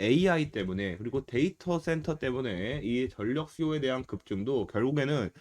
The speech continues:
이 전력 케이블 생산과 그리고 이 수출에 대해서 성장세를 강화시킨 요인입니다. 추가적으로 자회사인 대한전선의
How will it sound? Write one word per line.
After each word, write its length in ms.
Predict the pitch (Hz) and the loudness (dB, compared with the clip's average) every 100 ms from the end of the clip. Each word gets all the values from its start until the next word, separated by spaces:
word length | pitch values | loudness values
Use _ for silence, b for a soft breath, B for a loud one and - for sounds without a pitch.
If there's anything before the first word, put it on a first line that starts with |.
| b b _ 127 | b b _ 4
이 160 | 151 | 4
전력 400 | 147 123 170 196 | 6 4 4 4
케이블 500 | - 180 143 101 110 | 4 4 4 4 2
생산과 720 | 127 165 175 156 135 143 127 90 | 0 -2 0 0 0 4 4 4
그리고 340 | 101 104 107 | 2 2 0
이 140 | 104 | -2
수출에 500 | 107 - _ - 190 | -4 -10 _ -6 -4
대해서 500 | 131 95 90 92 107 | 0 0 -2 -2 -4
성장세를 600 | 147 180 185 185 175 165 | -2 -2 0 -2 -4 -6
강화시킨 480 | 165 101 120 - 113 | -4 -4 -6 -6 -4
요인입니다. 560 | 87 87 82 80 90 85 B B B _ _ | -4 -4 -4 -2 -4 -4 B B B _ _
추가적으로 460 | 220 208 190 175 180 | -2 0 2 4 2
자회사인 600 | - 113 131 113 90 104 | 4 2 4 2 0 -2
대한전선의 800 | 104 113 127 120 127 113 113 | 0 0 2 0 0 0 0